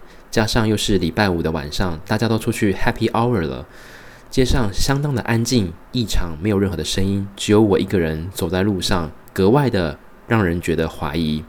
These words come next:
我到达他 Grindr 给我的G P S地点之后，我就敲他，我就看了这个房子，他也很聪明，他把这位置定位在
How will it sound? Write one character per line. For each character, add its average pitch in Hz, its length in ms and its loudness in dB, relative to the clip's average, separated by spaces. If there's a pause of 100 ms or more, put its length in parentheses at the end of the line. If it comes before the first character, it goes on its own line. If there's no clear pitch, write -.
我 104 140 2
到 147 240 2
达 95 180 2
他 110 260 0 (120)
Grindr 120 500 2
给 95 160 0
我 90 240 4
的 76 240 0
G - 180 -4
P 107 240 0
S - 140 -2
地 104 100 0
点 80 220 -4
之 - 160 -4
后， 95 140 0
我 73 120 -4
就 95 140 -2
敲 92 260 -2
他， 90 400 -6
我 95 80 -6
就 104 120 2
看 123 160 0
了 98 80 2
这 107 100 0
个 98 60 4
房 82 280 -6
子， 80 300 -4 (220)
他 139 160 2
也 131 120 6
很 87 160 -2
聪 107 220 -2
明， 80 380 -2
他 123 120 -2
把 92 200 0
这 98 100 0
位 117 220 4
置 78 320 -4 (100)
定 113 140 0
位 104 120 4
在 95 380 0